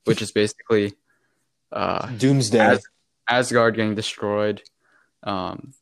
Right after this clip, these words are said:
Speaker 1: and this one was directed by Taika Waititi.
Speaker 2: <laughs> Oh, yes.
Speaker 1: Who everyone loves now.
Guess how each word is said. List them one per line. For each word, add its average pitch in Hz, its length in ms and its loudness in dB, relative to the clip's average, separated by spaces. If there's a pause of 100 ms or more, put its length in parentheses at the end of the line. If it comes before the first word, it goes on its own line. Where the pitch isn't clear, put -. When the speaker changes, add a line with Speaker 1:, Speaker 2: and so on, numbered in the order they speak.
(140)
Speaker 1:
and 107 140 0
this 113 120 -2
one 113 120 0
was 104 200 0
directed 104 400 0
by 95 360 -4
Taika 101 340 -6
Waititi. - 640 -8 (720)
Speaker 2:
<laughs> 175 100 -4 (1500)
Oh, 131 400 -2 (160)
yes. 107 340 -8
Speaker 1:
Who 123 100 6
everyone 147 320 6
loves 123 240 0
now. 113 360 0